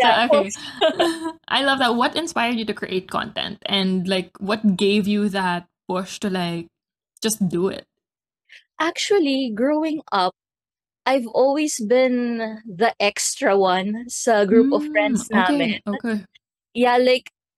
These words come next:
Speaker 1: I'm usually the person they run to when they're like, "Hana, ano susuotin ko? Hana, bagay ba to?" So, like, it, it kinda stemmed from there
Speaker 2: Mm.
Speaker 1: until I started to grow a following because,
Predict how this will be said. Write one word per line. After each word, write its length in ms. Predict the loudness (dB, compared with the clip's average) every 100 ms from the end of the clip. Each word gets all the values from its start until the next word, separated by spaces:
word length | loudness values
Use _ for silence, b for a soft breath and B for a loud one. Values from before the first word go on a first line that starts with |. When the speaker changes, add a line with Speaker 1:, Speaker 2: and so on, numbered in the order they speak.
| -2
Speaker 1:
I'm 240 | 2 2
usually 520 | 0 -2 -2 -2 0 0
the 140 | -2
person 520 | 2 2 2 0 2
they 180 | 4 4
run 260 | 4 0 0
to 100 | -2
when 180 | -2 -2
they're 200 | -2 0
like, 300 | 2 0 -2 _ -6
"Hana, 320 | -2 0 0
ano 120 | 0 0
susuotin 580 | -2 0 -2 0 -2
ko? 100 | -2
Hana, 360 | -2 0 2 2
bagay 320 | 2 2 0
ba 160 | 0 -2
to?" 200 | -2 -2 -6 _ b b b b
So, 300 | 0 2 4
like, 400 | 4 2 0 -12 _ _ _ _ -4
it, 140 | -4 -4 _ _ -6
it 120 | -6 -2
kinda 800 | 0 2 2 2 4 4 2 0 -8 _ _ -18
stemmed 680 | -14 -4 0 2 0 -8 -14
from 360 | -2 -2 0 0
there 460 | 2 4 2 0 -6 _ _ -2
Speaker 2:
Mm. 240 | 0 2 -2 -2
Speaker 1:
until 440 | -2 -2 0 2
I 160 | 2 -2
started 560 | -2 0 0 0 -4 -2
to 80 |
grow 320 | 0 2 4 2
a 80 |
following 640 | 0 0 0 0 -2 -4 -2
because, 480 | 0 0 -2 -4